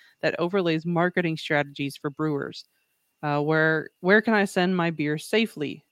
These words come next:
knowing that the bars and restaurants and taverns will be open? And where should I not go? So using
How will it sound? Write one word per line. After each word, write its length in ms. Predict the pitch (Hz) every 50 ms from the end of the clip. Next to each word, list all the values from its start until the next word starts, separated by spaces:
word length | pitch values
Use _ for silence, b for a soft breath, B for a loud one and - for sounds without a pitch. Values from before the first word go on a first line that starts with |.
| -
knowing 320 | 160 151 156 160 165 170 156
that 240 | 165 160 143 - _ -
the 80 | 156 147
bars 480 | - 156 147 151 151 160 165 165 -
and 120 | - 151 160
restaurants 540 | 226 247 240 - - 202 190 196 196 -
and 100 | - 160
taverns 440 | - - 302 320 311 254 220 196 170
will 100 | 170 160
be 140 | 151 156 147
open? 340 | 139 139 - 139 - - - b b b b b b
And 340 | - 240 277 277 269 - -
where 200 | 170 196 247 262
should 180 | - - 240 226
I 140 | 226 220
not 440 | 220 208 175 147 165 240 - - -
go? 300 | - 139 120 - 98 156 _ _ _ _ _ _ _ _ _ _ _ _ _ _ _ -
So 280 | 165 160 165 165 160
using 520 | 165 165 190 202 208 208 208 202 202 196